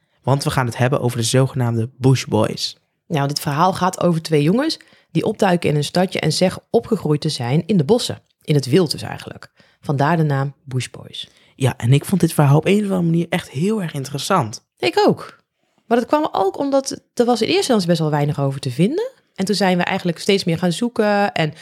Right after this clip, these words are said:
Speaker 2: ja, allerlei oude nieuwsbrieven echt van twintig jaar geleden. Want het is natuurlijk ook al twintig jaar geleden. En, ehm, ja, toen vond ik het eigenlijk ook wel steeds interessanter worden. Echt een,
Speaker 1: Ja,
Speaker 2: eh,
Speaker 1: eigenlijk ook wel.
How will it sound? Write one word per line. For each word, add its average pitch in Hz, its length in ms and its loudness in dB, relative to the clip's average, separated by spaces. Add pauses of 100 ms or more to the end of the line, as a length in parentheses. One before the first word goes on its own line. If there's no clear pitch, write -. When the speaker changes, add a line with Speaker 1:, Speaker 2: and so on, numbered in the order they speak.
(240)
Speaker 2:
ja, - 180 2
allerlei 165 320 4
oude 226 300 4
nieuwsbrieven 202 500 2
echt 180 80 0
van 185 100 2
twintig 185 260 -2
jaar 160 160 0
geleden. 165 240 2
Want 196 120 4
het 190 100 -2
is 170 60 -8
natuurlijk 165 200 -2
ook 151 80 -2
al 151 60 -6
twintig 160 220 0
jaar 143 140 -4
geleden. 143 380 -2 (280)
En, 175 320 0
ehm, 160 300 0 (480)
ja, 214 120 0
toen 180 100 -4
vond 220 120 4
ik 202 60 4
het - 20 2
eigenlijk 202 200 0
ook 208 60 0
wel 185 120 0
steeds 202 240 0
interessanter 185 560 -4
worden. 120 240 -10
Echt - 140 -12
een, 190 60 -2
Speaker 1:
Ja, 185 80 2
Speaker 2:
eh, 170 60 6
Speaker 1:
eigenlijk 143 340 2
ook 196 160 4
wel. 107 240 2